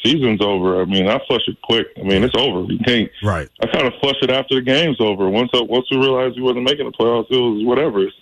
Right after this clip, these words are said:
Speaker 2: Yeah.
Speaker 1: it's, it's over. We can't go back and change anything. All you can do is look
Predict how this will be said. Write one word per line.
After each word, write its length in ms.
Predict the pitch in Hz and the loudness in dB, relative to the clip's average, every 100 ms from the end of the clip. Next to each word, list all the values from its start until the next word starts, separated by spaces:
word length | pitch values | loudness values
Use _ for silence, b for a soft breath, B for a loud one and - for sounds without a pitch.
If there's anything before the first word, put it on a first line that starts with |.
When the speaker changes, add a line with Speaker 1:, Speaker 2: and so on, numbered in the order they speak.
| _ - | _ -6
Speaker 2:
Yeah. 100 | - | -6
Speaker 1:
it's, 160 | 73 | -4
it's 140 | - 127 | -2 0
over. 160 | 160 107 | 0 0
We 140 | 110 | -2
can't 280 | 113 123 113 | 0 0 0
go 100 | 120 | 0
back 280 | 120 131 120 | 0 -2 -4
and 80 | 120 | -2
change 280 | 131 135 127 | 0 0 0
anything. 380 | 117 104 107 101 - B B B B | -2 0 -2 -2 -8 B B B B
All 100 | 110 | 0
you 80 | 113 | 2
can 140 | 117 | 2
do 160 | 127 117 | 2 0
is 20 | |
look 100 | 107 | -2